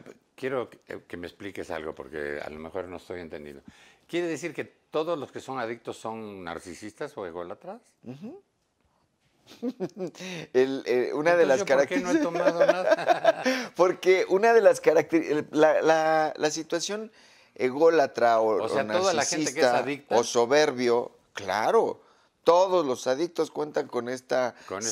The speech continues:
Speaker 2: sensación de superioridad, ¿no? Que desafortunadamente también es mentira, este, Mauricio. Es igual que la men-, que la, mm, culpa, es una mentira. Es una sensación en donde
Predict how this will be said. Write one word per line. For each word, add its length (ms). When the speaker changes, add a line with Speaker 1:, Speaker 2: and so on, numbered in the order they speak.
Speaker 2:
sensación 640
de 120
superioridad, 960
¿no? 260
Que 120
desafortunadamente 1080
también 340
es 140
mentira, 720
este, 640
Mauricio. 440
Es 320
igual 500
que 100
la 140
men-, 220
que 160
la, 920
mm, 120
culpa, 500
es 140
una 140
mentira. 440
Es 120
una 180
sensación 540
en 120
donde 320